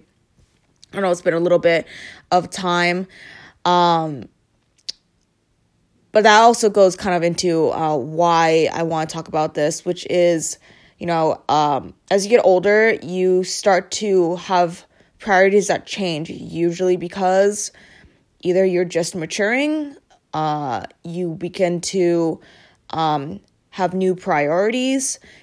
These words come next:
in life, such as if you've graduated from college, maybe you don't prioritize just drinking anymore. Um, maybe what you prioritize now is just more of your health. Maybe what you prioritize is,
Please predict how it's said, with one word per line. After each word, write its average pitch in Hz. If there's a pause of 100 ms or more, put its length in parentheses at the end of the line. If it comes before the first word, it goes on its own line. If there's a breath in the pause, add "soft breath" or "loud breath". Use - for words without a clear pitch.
in 202
life, 208
such 190
as 165
if 170
you've 175
graduated 175
from 170
college, 214
maybe 190 (440 soft breath)
you 170
don't 202
prioritize 165
just 160
drinking 156
anymore. 151 (960)
Um, 170
maybe 156
what 165
you 180
prioritize 180
now 160
is 156
just -
more 170
of 190
your 202
health. 208 (420 loud breath)
Maybe 170
what 170
you 180
prioritize 180
is, 175